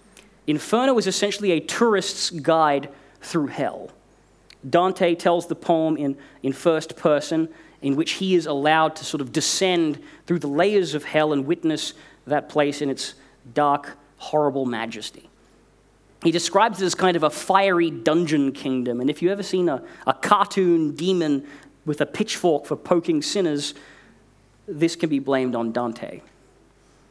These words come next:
He describes hell as having nine progressively worse layers as they go down, each with a different ironic punishment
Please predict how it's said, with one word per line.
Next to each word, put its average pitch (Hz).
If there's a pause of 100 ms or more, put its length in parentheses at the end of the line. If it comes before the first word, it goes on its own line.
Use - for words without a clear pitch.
(640)
He 185
describes 196
hell 202
as 175
having 170
nine 185
progressively 180
worse 151
layers 143 (400)
as 139
they 135
go 139
down, 143
each 180
with 160
a 139
different 156
ironic 147
punishment 147